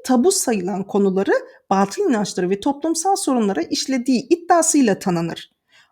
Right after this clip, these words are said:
Ancak eleştirmenler tarafından çoğu zaman bu konuları sansasyonel, istismarcı ve müstehcen bir şekilde işlemekle suçlanır.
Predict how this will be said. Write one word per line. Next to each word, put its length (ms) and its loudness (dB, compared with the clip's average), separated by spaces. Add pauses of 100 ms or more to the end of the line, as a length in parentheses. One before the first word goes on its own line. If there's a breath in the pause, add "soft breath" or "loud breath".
(140)
Ancak 420 6
eleştirmenler 760 0
tarafından 460 -8
çoğu 240 0
zaman 360 -2
bu 100 2
konuları 540 0
sansasyonel, 920 -2
istismarcı 680 -6
ve 60 -6
müstehcen 640 -2
bir 40 0
şekilde 420 -4
işlemekle 540 -2
suçlanır. 640 -8